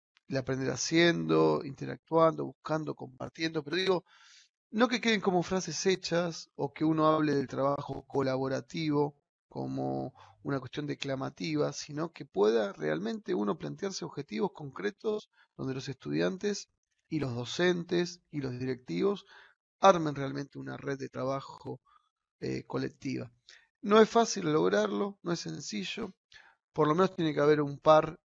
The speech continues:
digamos, de variables que, que se cumplan, ¿no? Yo le, le, creo que el rol del equipo directivo es fundamental, creo que encontrar colegas que puedan, eh, acompañar y tener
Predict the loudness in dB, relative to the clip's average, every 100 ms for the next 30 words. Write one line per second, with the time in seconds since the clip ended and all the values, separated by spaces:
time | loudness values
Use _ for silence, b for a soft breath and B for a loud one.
0 | _ _ -8 -2 -2 -2 -6 -10 -16 _
1 | _ _ _ _ _ _ _ _ -4 -2
2 | 2 4 4 2 -4 -8 -8 -10 -6 -2
3 | -2 -2 -6 -4 -6 -2 0 0 -4 _
4 | -8 -4 -4 -4 -8 B B B _ -12
5 | -10 -10 -14 -20 _ -2 -2 -2 -6 -4
6 | 0 0 0 -4 -6 -10 -6 -6 -6 -6
7 | -4 -4 -6 -10 -10 -10 -4 0 2 0
8 | -8 b b -4 -4 -4 -12 -12 -12 -4
9 | -2 -2 -2 2 4 4 0 -10 -4 -4
10 | -4 -10 -20 _ -14 -12 -12 -16 -14 -14
11 | -10 -8 -4 -2 -2 -2 -6 -6 -2 -2
12 | -2